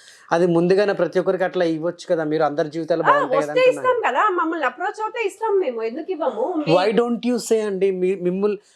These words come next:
Speaker 1: మీరే డైరెక్ట్గా ఇట్లా ఒక పది వీడియోలు, ఒక ఇరవై వీడియోలు చేసి వదిలేయండి. మీ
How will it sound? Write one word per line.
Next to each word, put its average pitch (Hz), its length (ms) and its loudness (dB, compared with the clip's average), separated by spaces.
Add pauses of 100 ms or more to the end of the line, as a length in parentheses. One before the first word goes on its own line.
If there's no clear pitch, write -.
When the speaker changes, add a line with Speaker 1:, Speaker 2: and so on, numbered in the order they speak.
(140)
Speaker 1:
మీరే 196 280 2
డైరెక్ట్గా 208 440 0
ఇట్లా 196 280 0
ఒక 156 320 -8 (200)
పది 165 200 -2
వీడియోలు, 185 320 0
ఒక 185 100 -6
ఇరవై 170 280 0
వీడియోలు 175 320 -2
చేసి 185 160 -4
వదిలేయండి. 170 460 -4 (340)
మీ 165 420 0